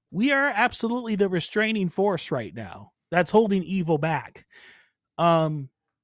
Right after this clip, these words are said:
because once the church is snatched out of here,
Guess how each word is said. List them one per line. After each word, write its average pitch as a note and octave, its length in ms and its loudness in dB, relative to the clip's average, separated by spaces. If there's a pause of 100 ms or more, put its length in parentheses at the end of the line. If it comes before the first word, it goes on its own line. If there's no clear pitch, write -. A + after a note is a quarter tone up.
(340)
because F3 600 2 (380)
once G3+ 360 -2
the A3+ 140 -4
church G#3+ 580 -4
is D#3 240 -6
snatched G3 500 -4
out F#3 200 0
of G#3+ 80 -6
here, A#3+ 320 -6